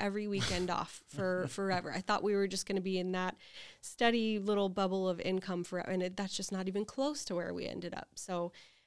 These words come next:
Speaker 1: um, you know, I think that being flexible is important, being open, open-minded is important, and being willing to have the conversation with people, even if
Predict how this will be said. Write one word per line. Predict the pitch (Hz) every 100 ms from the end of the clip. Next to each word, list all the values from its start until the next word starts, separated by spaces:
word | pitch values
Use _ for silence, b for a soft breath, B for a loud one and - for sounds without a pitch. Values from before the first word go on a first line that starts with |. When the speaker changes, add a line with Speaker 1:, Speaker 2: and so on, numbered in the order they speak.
| b -
Speaker 1:
um, | 196 185 180 180 - _ _ _ _ _ _ _ _ _ -
you | 226
know, | 208 196 -
I | 220
think | 262 247 -
that | 214 202 190 - _ _ 202
being | 240 233 226
flexible | 214 202 - 214 208
is | 202
important, | 202 190 180 175 196 196 -
being | 185 180
open, | 180 180 185 180 -
open-minded | 185 180 180 175 180 185 185
is | 185
important, | 190 185 180 175 190 185 -
and | 190 180 175 175 -
being | 196 190
willing | 180 185 190
to | - 196 185 180 185 b b b
have | 311 330
the | 294
conversation | 254 226 202 196 196 -
with | 196 190
people, | 190 190 208 220
even | 285 320
if | 311